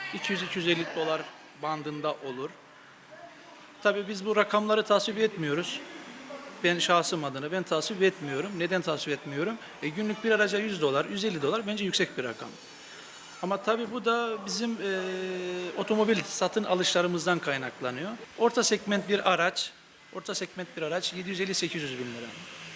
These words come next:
Kaskolar yirmi, yirmi beş bin lira. Zaten sigortaları siz de biliyorsunuz. Yani buna işçilik, e, ofis giderleri, maliyetlerini de yükleyince bir aracın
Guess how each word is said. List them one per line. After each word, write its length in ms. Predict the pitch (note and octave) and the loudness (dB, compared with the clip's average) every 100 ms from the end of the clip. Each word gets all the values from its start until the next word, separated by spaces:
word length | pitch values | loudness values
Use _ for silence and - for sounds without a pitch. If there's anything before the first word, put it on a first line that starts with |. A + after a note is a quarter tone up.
| - - | -12 0
Kaskolar 480 | F#3+ - F3 F3+ | 0 0 0 0
yirmi, 240 | F3 E3+ F3 | 0 -4 -6
yirmi 220 | F3 E3 | -4 -2
beş 240 | E3 - | 0 -2
bin 80 | D3 B2+ | -4 -10
lira. 160 | A#2+ B2+ | -10 -6
Zaten 240 | D3 D3 | -4 -2
sigortaları 500 | D#3 - D3+ D#3 C#3+ | -2 -4 -4 -4 -4
siz 180 | C3+ C#3+ | -4 -6
de 100 | C#3 | -6
biliyorsunuz. 520 | C#3 C3 B2+ E3+ G3+ - - - - - - | -4 -4 -6 -6 -10 -12 -16 -16 -16 -16 -2
Yani 320 | E3 E3+ D#3+ D#3 D3+ | 2 2 2 -4 -2
buna 280 | F#3+ G3 - | 2 4 2
işçilik, 600 | G3 - G3 F#3 F3+ - - | 2 2 2 0 -2 -10 -6
e, 220 | E3 E3 | -2 -2
ofis 300 | D#3+ - E3+ | -2 -2 -2
giderleri, 420 | F3+ E3 E3 E3 | 0 0 2 2
maliyetlerini 640 | D#3 E3 E3 E3 E3 D#3 D3+ | 2 0 0 0 0 -4 -2
de 60 | |
yükleyince 680 | D#3 F3 F#3 F3 D#3 D3+ G3 G3 - - - | -2 -2 2 2 2 2 -2 -2 -14 -18 -4
bir 120 | G#3+ G3 | -2 0
aracın 400 | F3+ F3+ C#3+ D3+ | 2 2 0 -4